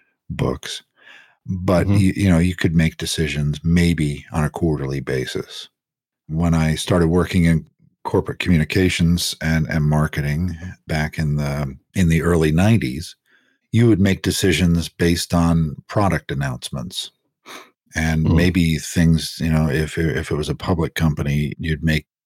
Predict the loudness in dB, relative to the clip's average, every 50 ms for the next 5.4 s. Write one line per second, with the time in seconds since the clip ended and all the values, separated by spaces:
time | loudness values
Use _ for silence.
0 | _ _ -12 -8 -2 0 0 2 2 0 0 0 -2 -2 -2 -2 -2 0 -2 -2
1 | -2 -2 -4 -4 -6 -8 -10 -14 _ _ _ _ _ _ _ _ _ _ _ _
2 | -2 -2 -2 -2 -2 -6 -6 -4 -4 -2 -2 -2 -4 -4 -6 -8 -12 _ _ -20
3 | -20 -20 _ _ -2 0 2 2 4 4 2 2 2 2 4 4 4 2 0 -2
4 | -4 -4 -4 -4 -4 -6 -6 -6 -6 -8 _ -2 0 0 0 0 0 -4 -2 0
5 | 0 0 0 -2 -4 -8 -10 -10